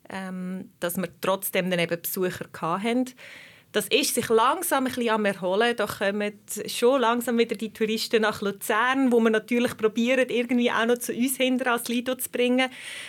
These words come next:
Aber häufig sind die natürlich auch nur,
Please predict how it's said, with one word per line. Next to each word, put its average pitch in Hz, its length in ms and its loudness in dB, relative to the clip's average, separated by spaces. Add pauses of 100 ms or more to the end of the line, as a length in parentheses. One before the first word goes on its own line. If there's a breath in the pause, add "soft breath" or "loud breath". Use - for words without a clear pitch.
(100)
Aber 220 280 0 (300)
häufig 220 460 -2
sind 214 240 0
die 214 80 -2
natürlich 196 380 -6
auch 180 160 -2
nur, 180 260 -6